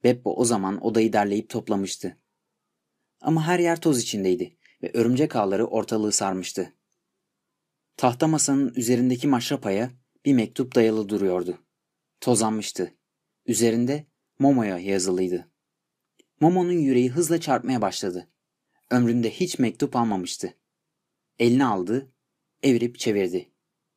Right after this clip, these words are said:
Sonra zarfı yırtıp kağıdı çıkardı ve okudu. "Sevgili Momo, ben taşınıyorum. Dönecek olursan hemen beni ara.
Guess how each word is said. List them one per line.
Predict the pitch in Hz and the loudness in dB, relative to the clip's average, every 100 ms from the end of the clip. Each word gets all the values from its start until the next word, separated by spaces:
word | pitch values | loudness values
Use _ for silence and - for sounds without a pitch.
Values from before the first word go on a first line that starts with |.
| _ _ _ | _ _ _
Sonra | - 165 165 | -4 0 0
zarfı | 123 120 120 143 | 2 2 0 -2
yırtıp | 95 90 120 - | -2 -2 -6 -2
kağıdı | 113 107 | 0 0
çıkardı | - - 92 90 135 135 _ _ _ _ - | -6 -4 -4 -4 -6 -8 _ _ _ _ -6
ve | 139 | -4
okudu. | - - 117 98 - _ _ _ _ _ _ _ _ _ _ _ _ _ - | -4 -4 -2 -2 -6 _ _ _ _ _ _ _ _ _ _ _ _ _ -10
"Sevgili | - 127 117 117 | 0 2 4 2
Momo, | 113 95 92 - _ _ _ _ _ _ - | 0 -2 -6 -10 _ _ _ _ _ _ 0
ben | 127 151 | 0 0
taşınıyorum. | 135 117 117 104 90 85 _ _ _ _ _ _ - | -4 -4 -2 0 -2 -8 _ _ _ _ _ _ -2
Dönecek | 110 117 123 135 | 0 2 0 0
olursan | 143 151 - 147 143 _ _ - | 0 0 -2 -2 -4 _ _ -4
hemen | 170 160 160 | 0 2 2
beni | 127 113 | 2 0
ara. | 92 | -2